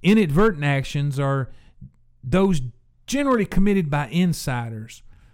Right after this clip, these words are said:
that are taken without malicious or harmful intent, while deliberate actions could be insiders or outsiders.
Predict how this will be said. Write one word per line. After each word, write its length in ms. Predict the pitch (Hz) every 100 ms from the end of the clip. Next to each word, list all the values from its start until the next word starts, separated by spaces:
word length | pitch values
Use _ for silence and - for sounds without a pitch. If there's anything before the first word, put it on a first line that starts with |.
| _ _
that 160 | 156 156
are 120 | 151
taken 560 | 147 - 220 226 196 165
without 400 | 156 185 190 147
malicious 800 | 151 156 175 180 180 175 165 139
or 140 | 123
harmful 640 | - 170 175 143 160 156
intent, 720 | 135 139 - 160 143 107 - - - _ _ _ _ _ _ -
while 460 | 143 160 160 143 127
deliberate 560 | 123 170 202 285 269 170
actions 480 | 151 143 - 185 -
could 420 | - 226 247 185
be 360 | 185 185 180 160
insiders 760 | 180 175 190 175 180 180 151
or 280 | 143 208 -
outsiders. 920 | 139 120 - 127 117 117 151 170 -